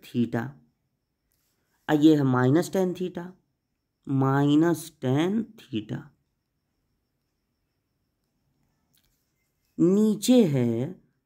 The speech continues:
माइनस cosec theta, फिर है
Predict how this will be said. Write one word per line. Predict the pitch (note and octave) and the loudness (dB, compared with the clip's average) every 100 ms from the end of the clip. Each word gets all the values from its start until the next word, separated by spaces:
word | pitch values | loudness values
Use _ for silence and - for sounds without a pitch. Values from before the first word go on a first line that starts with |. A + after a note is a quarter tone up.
| - | -8
माइनस | D3 D3+ D#3 E3 F3 F#3 G3 G#3+ G#3+ - | -2 -2 0 0 0 0 0 0 -4 -12
cosec | - C#3+ D3 C#3+ F#3+ F#3+ - | -4 0 0 0 -2 -2 -6
theta, | - F3 F3+ F#3+ G#3 A3+ _ _ _ _ _ _ _ _ _ _ _ _ _ _ _ _ _ _ _ _ _ _ _ _ _ _ _ _ _ _ _ _ _ _ _ _ _ _ _ _ _ _ _ - | -6 -4 -2 -2 -2 -8 _ _ _ _ _ _ _ _ _ _ _ _ _ _ _ _ _ _ _ _ _ _ _ _ _ _ _ _ _ _ _ _ _ _ _ _ _ _ _ _ _ _ _ 0
फिर | A3 A#3+ | 4 4
है | C3 A#2+ | 2 -2